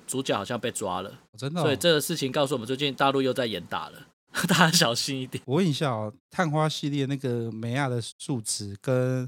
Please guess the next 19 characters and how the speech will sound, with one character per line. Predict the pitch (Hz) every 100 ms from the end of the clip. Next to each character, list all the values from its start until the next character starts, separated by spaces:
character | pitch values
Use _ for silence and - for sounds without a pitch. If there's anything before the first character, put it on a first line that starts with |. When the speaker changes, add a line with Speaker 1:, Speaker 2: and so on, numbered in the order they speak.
| -
Speaker 2:
那 | -
个 | 131
偷， | - 135 131
那 | 147
个 | 127
拍 | - 131
的 | 127
那 | 117
个 | 117 113 107 104 98
就 | - 113
是 | -
A | 143 139
片 | 151
的 | 117
效 | - 117
果， | 107 104 - -
你 | 117 113
觉 | 120
得 | 113 117 117